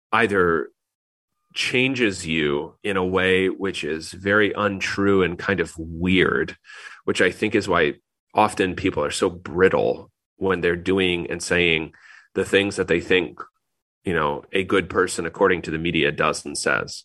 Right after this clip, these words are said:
right? Uh, they're fine with being watched by the N S A because they have nothing to hide, quote unquote. That is warping you in a certain way.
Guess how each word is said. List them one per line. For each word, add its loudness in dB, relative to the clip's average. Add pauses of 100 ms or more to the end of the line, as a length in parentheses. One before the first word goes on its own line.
(140)
right? -2 (400)
Uh, -6
they're 2
fine 0
with -6
being -2
watched 0
by 0
the 0
N -2
S -6
A 0
because -6
they 4
have 2
nothing -4
to -6
hide, 0
quote 0
unquote. -4 (540)
That 2
is -2
warping 2
you 0 (440)
in 2
a 0
certain 0
way. -2